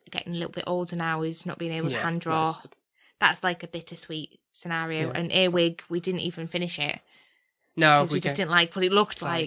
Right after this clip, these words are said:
Speaker 1: like.
Speaker 2: just weird.
Speaker 1: Yeah.
Speaker 2: Yeah, three D just does
Speaker 1: She
Speaker 2: not
Speaker 1: had
Speaker 2: work.
Speaker 1: a bit of a big head compared to her body as well. That seemed a bit bizarre. So it didn't look in proportion.
Speaker 2: Yeah. Right, I think we will go to the scoring then. Um,
Speaker 1: You go
Speaker 2: if you go
Speaker 1: first.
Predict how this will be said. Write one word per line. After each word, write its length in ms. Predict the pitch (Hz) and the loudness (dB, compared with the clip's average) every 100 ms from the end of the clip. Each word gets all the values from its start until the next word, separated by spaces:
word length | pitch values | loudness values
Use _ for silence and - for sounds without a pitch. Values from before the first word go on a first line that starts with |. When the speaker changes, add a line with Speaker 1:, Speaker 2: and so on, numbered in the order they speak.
| - | -6
Speaker 1:
like. 60 | - - _ | -14 -20 _
Speaker 2:
just 220 | - 135 - - | -16 -16 -16 -14
weird. 240 | 123 120 - _ - | -12 -12 -16 _ -12
Speaker 1:
Yeah. 220 | 202 160 - _ _ | -8 -8 -10 _ _
Speaker 2:
Yeah, 160 | 120 - _ _ | -12 -12 _ _
three 220 | - 131 | -10 -8
D 140 | 123 123 | -6 -8
just 240 | 135 - | -8 -6
does 120 | 147 151 | -4 0
Speaker 1:
She 40 | |
Speaker 2:
not 160 | 139 139 | 2 2
Speaker 1:
had 80 | - | 4
Speaker 2:
work. 200 | 381 370 | 2 2
Speaker 1:
a 40 | |
bit 160 | 330 262 | 0 0
of 100 | 240 | 0
a 20 | |
big 140 | 233 | 0
head 240 | 214 254 - | 0 0 -2
compared 300 | 214 214 196 | -4 -2 -2
to 100 | 190 | -4
her 40 | |
body 300 | 175 214 214 | -2 -2 0
as 100 | 185 | -2
well. 160 | 196 196 | 0 0
That 120 | 185 | 0
seemed 220 | - 180 | -4 -6
a 20 | 165 | -6
bit 160 | 165 | -8
bizarre. 440 | - 165 160 170 - _ _ _ _ - - - | -8 -6 -6 -6 -10 _ _ _ _ -20 -18 -8
So 100 | 214 | -2
it 40 | |
didn't 180 | 226 240 | 0 0
look 140 | 220 | 0
in 100 | 208 | -2
proportion. 680 | 190 175 190 196 - 175 175 - _ _ _ | -2 -2 0 0 -2 -6 -8 -10 _ _ _
Speaker 2:
Yeah. 120 | - - _ _ _ _ _ _ _ - - - - _ - | -20 -20 _ _ _ _ _ _ _ -20 -20 -20 -20 _ -6
Right, 180 | 151 | -4
I 40 | - | -4
think 300 | - 160 - | -6 -8 -6
we 80 | 156 | -6
will 140 | 151 | -4
go 200 | 147 143 | -2 -2
to 160 | 139 139 | -2 -8
the 80 | 135 | -8
scoring 480 | - 139 135 143 | -8 -6 -4 -4
then. 160 | 151 170 - _ _ _ _ _ _ _ _ _ _ _ _ - | -4 -6 -10 _ _ _ _ _ _ _ _ _ _ _ _ -8
Um, 500 | 135 135 139 139 147 | -6 -4 -6 -8 -10
Speaker 1:
You 160 | 202 214 | -8 -2
go 120 | 240 | 0
Speaker 2:
if 120 | 220 - | 0 2
you 60 | |
go 120 | 220 | 2
Speaker 1:
first. 300 | 226 139 - | 4 2 -2